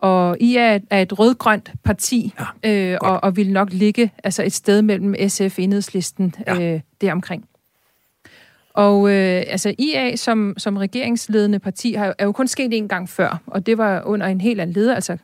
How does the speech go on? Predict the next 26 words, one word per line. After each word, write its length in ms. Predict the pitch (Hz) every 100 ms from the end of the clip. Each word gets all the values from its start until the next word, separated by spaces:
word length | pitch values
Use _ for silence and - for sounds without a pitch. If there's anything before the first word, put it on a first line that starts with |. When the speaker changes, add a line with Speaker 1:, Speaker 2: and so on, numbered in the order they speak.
| -
Speaker 1:
øh, 240 | 185 160
Gubik 360 | 160 202 185 -
V. 100 | 165
Kleist, 500 | - 220 240 - -
øh, 220 | 202 190 185
som 220 | 190 180
var 140 | 165
formand 400 | 165 180 185 190
for 100 | 190
naalakkersuisut 800 | 190 170 175 - 185 196 180 202
fra 120 | -
to 180 | 185 196
tusind 220 | 190 185
og 40 | 190
ni 180 | 196 -
til 140 | 190
tretten, 440 | - 185 180 220 220 _ _
i 60 | 233
en 120 | 233
koalition 640 | 226 240 226 - 269 233 233
med, 320 | 226 196 180
med, 260 | 196 190
med 120 | 180 185
Demokraterne 800 | 214 196 - 233 233 233 208 196 - _
og 360 | - 196 185 175
Katusioratiit, 880 | 202 196 196 - 190 185 190 190